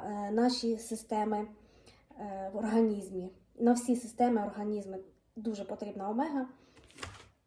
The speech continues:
І я зараз вам, е, покажу,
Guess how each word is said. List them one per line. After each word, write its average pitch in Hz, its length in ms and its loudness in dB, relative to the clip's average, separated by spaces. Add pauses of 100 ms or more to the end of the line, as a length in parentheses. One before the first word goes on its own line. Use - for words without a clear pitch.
(460)
І 262 140 4
я 208 160 -2
зараз 202 360 -6
вам, 190 200 -8 (760)
е, 202 220 -12
покажу, 220 600 0